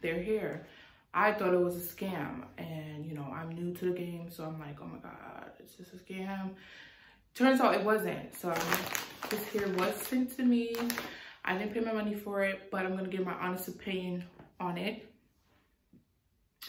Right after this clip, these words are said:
So basically, yes or no, excuse me,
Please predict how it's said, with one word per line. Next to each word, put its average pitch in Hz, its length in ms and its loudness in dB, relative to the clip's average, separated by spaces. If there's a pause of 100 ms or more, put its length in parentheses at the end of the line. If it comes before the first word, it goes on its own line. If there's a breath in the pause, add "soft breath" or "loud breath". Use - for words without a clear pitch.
(640 loud breath)
So 190 580 2
basically, 196 800 0
yes 185 360 2
or 180 140 0
no, 175 400 -2
excuse 175 320 -2
me, 165 220 -6